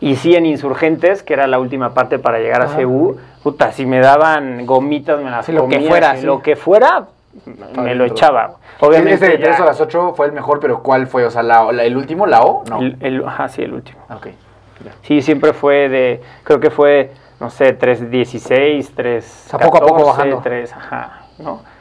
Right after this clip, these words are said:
Speaker 1: Y entonces, y ya, y ahí todavía no estaba clavado, ni, ni mucho menos en, en este mundo. Y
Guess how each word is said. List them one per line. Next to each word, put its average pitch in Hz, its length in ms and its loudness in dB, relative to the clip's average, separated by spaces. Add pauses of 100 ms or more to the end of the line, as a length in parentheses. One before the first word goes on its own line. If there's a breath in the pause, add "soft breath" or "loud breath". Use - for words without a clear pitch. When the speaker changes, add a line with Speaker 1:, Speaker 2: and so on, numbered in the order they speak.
(460 soft breath)
Speaker 1:
Y 151 80 2
entonces, 190 480 2
y 190 100 -4
ya, 247 200 6
y 202 120 -2
ahí 196 180 -2
todavía 202 280 0
no 190 60 -8
estaba 180 220 -2
clavado, 135 460 0
ni, 120 380 -16
ni 117 360 -14
mucho 117 260 -12
menos 120 340 -8
en, 117 220 -12
en 123 220 -14
este 110 220 -4
mundo. 131 500 0 (580 soft breath)
Y 127 960 -2